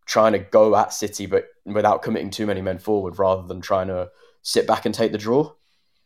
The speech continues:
But, you know, as you said, I would snap both your hands off for a draw.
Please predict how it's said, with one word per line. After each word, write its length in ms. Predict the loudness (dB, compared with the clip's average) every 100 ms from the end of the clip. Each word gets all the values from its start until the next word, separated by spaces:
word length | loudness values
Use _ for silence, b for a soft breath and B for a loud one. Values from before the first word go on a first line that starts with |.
| _ _ _ _ _ _
But, 460 | -10 2 2 2 -2 0
you 120 | 2
know, 160 | 2 0
as 160 | -6 -8
you 60 |
said, 200 | -6 -4 -4 0
I 140 | 2
would 280 | 2 -2 -8
snap 220 | -2 0 2
both 200 | 2 2
your 140 | 0
hands 180 | -2 -6
off 100 | -4
for 140 | -2
a 60 | -2
draw. 280 | -2 -4